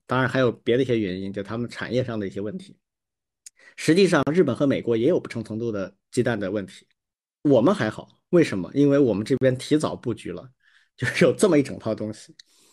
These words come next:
所以我这个哥们儿他碰到的那些新一代农民，很多都是一线大学毕业，然后下去做这些事情，那张口闭口都是数字化、物联网、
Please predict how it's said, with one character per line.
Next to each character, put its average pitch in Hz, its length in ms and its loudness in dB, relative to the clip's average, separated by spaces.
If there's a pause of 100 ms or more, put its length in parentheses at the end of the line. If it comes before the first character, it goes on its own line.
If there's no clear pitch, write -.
(300)
所 160 120 6
以 170 60 8
我 151 160 8
这 143 100 6
个 151 80 6
哥 147 160 4
们 147 140 6
儿 - 20 2
他 135 180 -2
碰 143 200 0
到 127 180 2
的 117 100 0
那 123 140 0
些 123 200 0
新 165 260 2
一 156 60 6
代 131 160 2
农 110 180 -2
民， 110 180 -4
很 101 160 -8
多 143 140 2
都 156 160 0
是 123 380 -4 (1400)
一 170 120 2
线 151 220 2
大 123 160 0
学 117 160 -2
毕 127 200 2
业， 123 100 4
然 104 140 -2
后 110 80 -2
下 113 200 -4
去 101 320 -6 (580)
做 131 140 4
这 117 80 -2
些 110 120 -2
事 - 160 -12
情， - 180 -18 (580)
那 139 380 -2 (520)
张 196 220 4
口 120 240 2
闭 139 140 4
口 113 180 2
都 131 120 4
是 127 200 0
数 175 160 4
字 151 140 4
化、 143 180 -2
物 143 140 4
联 147 200 6
网、 120 400 0